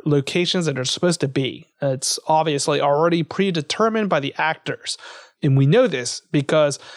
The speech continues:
of how the camera is shooting on all of the four characters. We're gonna have Ron on the left side, Pat's in the background tending to the garden. Eric and Chris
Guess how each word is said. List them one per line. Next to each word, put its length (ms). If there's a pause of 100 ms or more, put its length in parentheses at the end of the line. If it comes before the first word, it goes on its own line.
(140)
of 80
how 400
the 180
camera 560
is 140
shooting 480
on 100
all 300
of 180
the 220
four 240
characters. 540 (360)
We're 80
gonna 160
have 480
Ron 540
on 260
the 100
left 260
side, 360 (220)
Pat's 420
in 140
the 80
background 840 (100)
tending 460
to 80
the 80
garden. 540 (580)
Eric 500
and 200
Chris 720